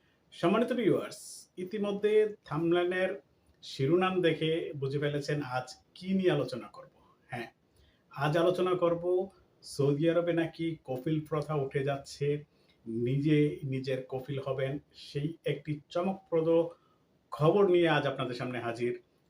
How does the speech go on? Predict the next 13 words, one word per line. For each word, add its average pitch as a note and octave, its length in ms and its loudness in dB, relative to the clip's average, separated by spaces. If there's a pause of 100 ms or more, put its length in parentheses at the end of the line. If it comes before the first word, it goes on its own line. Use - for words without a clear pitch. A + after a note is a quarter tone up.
(140)
তার C#3+ 220 2
আগে E3 400 2
আপনাদের C3+ 360 -6
কাছে A#2+ 220 -6
অনুরোধ, F3+ 460 2 (340)
আপনারা D3 360 2
যদি C#3+ 200 -2
আমার C3 180 -2 (140)
চ্যানেলটিতে F3+ 760 2
নতুন F3+ 480 2
হয়ে E3 180 4
থাকেন D3+ 320 0
তাহলে C3 400 -2